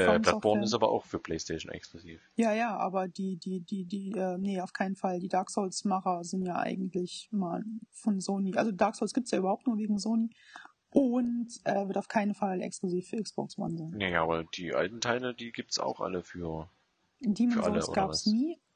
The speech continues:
Speaker 2: Und mit Dark Souls haben sie es dann, ähm, auch für Xbox rausgebracht, ja. Aber das wird niemals, äh, Xbox exklusiv sein.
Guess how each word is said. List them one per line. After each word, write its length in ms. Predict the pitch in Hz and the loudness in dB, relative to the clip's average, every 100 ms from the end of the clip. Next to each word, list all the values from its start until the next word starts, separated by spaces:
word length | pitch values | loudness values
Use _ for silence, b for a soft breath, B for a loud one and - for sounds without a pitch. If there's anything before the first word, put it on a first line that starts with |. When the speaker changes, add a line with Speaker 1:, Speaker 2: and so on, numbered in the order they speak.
| - | 0
Speaker 2:
Und 360 | 240 220 - | 2 2 -2
mit 180 | 220 208 | -2 0
Dark 200 | 202 226 | 0 -2
Souls 340 | - 233 226 - | 0 -2 0 0
haben 160 | 208 | 0
sie 60 | 208 | -2
es 80 | - | 0
dann, 400 | 196 190 185 - | 0 0 -2 -2
ähm, 480 | 190 190 185 180 180 | -2 0 0 -2 0
auch 220 | - - | 0 0
für 180 | - 185 - | -2 -2 -2
Xbox 320 | - 202 - | -2 0 0
rausgebracht, 500 | 254 - 254 269 - | -2 0 -2 -2 0
ja. 260 | 180 214 285 b b b b b _ _ - | 0 0 -2 b b b b b _ _ 0
Aber 760 | 190 190 190 165 175 180 185 - | 2 2 0 0 0 0 0 -2
das 200 | 185 190 | -4 -4
wird 140 | - | 0
niemals, 720 | 196 214 208 190 175 - - _ _ - | 2 2 2 -2 -4 -6 -10 _ _ -2
äh, 200 | 202 208 | -2 -2
Xbox 340 | - - - | -2 -2 -2
exklusiv 440 | - 156 - 180 180 | -6 -6 -2 -2 -2
sein. 220 | 214 190 | -8 -16